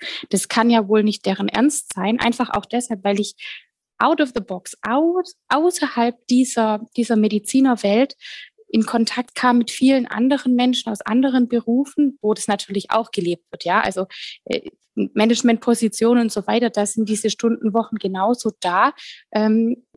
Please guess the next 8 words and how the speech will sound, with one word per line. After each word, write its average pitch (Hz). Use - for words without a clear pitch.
die -
sind 247
genauso 233
krank 220
wie 202
Ärzte. 185
<laughs> 285
Schlussendlich. 214